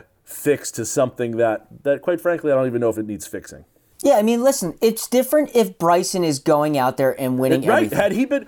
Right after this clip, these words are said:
Speaker 2: Just
Speaker 1: yeah.
Speaker 2: because you hit it, just be-, he hits it far, he's won a U S Open at Winged Foot. Okay, I get it,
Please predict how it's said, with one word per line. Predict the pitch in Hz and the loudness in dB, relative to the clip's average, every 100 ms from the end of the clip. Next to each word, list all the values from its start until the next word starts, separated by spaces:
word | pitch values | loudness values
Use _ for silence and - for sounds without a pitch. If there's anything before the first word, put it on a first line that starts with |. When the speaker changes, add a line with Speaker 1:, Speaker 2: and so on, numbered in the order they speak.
| - | -8
Speaker 2:
Just | - 370 | 2 4
Speaker 1:
yeah. | 349 | 6
Speaker 2:
because | 311 285 | 4 2
you | 285 | 2
hit | 202 302 | 2 2
it, | 294 - 208 | 0 -2 0
just | 294 311 | 2 2
be-, | 359 - _ _ _ _ _ | 0 -2 _ _ _ _ _
he | 339 320 | 4 4
hits | 359 359 | 4 -2
it | 285 | 0
far, | 311 311 | 4 4
he's | 269 254 | 4 2
won | 269 294 | 4 4
a | |
U | 269 262 | 4 2
S | 240 233 | 2 2
Open | 220 214 | 0 2
at | 196 | 2
Winged | 180 160 | 2 0
Foot. | - - - | -4 -4 0
Okay, | 170 135 101 - | 0 0 -4 0
I | 139 143 | 0 0
get | 110 147 170 | 0 2 2
it, | 214 | 0